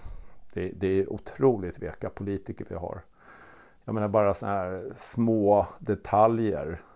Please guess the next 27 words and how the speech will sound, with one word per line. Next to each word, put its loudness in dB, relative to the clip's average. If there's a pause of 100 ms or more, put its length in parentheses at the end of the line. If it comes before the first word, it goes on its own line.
(120)
Och -6
jag -4
menar -4
nu -2
när 2
man 0
liksom -4
sviker -4
löften -4
också. -10 (480)
Man -2
till 0
och 0
med -2 (140)
går -2
ut -8
med -8
att -10
man -8
ska -8
höja -6 (200)
elskatten -6
som -14
man -8
lovade -8
att -14
sänka -10